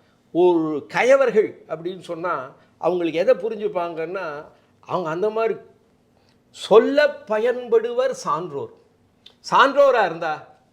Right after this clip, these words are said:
"தம்பி, இந்த மாதிரி செய்யறியப்பா, இந்த இடத்துல நல்லா இருக்கா?"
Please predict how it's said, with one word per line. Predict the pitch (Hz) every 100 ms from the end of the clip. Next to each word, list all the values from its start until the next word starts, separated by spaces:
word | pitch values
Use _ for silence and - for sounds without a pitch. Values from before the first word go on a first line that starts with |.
| _
"தம்பி, | 131 160 170 123 - _ _ _
இந்த | 90
மாதிரி | 98 143 208
செய்யறியப்பா, | 185 165 151 135 117
இந்த | 110 110
இடத்துல | 113 123 113 90
நல்லா | 95 135
இருக்கா?" | 147 139 131